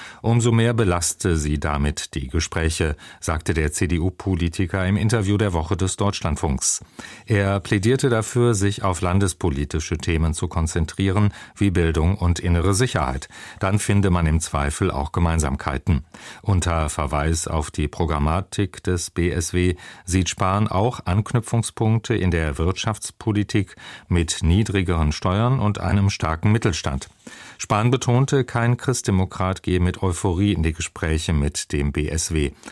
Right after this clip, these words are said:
Es sei derzeit eine Wundertüte mit einem Bild von Wagenknecht darauf. Das Bündnis Sarah Wagenknecht hat Landesverbände in Nordrhein-Westfalen und Sachsen-Anhalt gegründet.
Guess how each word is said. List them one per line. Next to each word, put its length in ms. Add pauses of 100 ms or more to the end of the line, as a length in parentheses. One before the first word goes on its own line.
(320)
Es 160
sei 240
derzeit 520
eine 340
Wundertüte 880
mit 160
einem 220
Bild 200
von 300
Wagenknecht 960
darauf. 500 (1700)
Das 140
Bündnis 500
Sarah 440
Wagenknecht 640
hat 280
Landesverbände 760
in 260
Nordrhein-Westfalen 1040
und 180
Sachsen-Anhalt 840
gegründet. 560